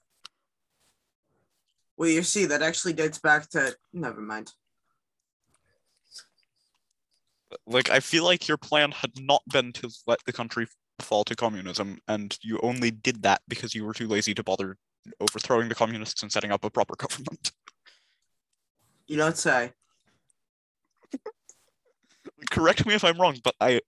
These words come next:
Speaker 2: I, I feel like that was your original plan. And I have to wonder if you're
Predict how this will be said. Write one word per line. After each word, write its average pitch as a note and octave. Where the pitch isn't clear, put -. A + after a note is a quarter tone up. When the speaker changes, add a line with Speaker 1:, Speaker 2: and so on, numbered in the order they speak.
Speaker 2:
I, C3+
I C3
feel D#3+
like E3+
that C3
was A#2+
your A2
original G#2+
plan. -
And -
I B2+
have B2+
to G#3+
wonder D3+
if C#3+
you're C#3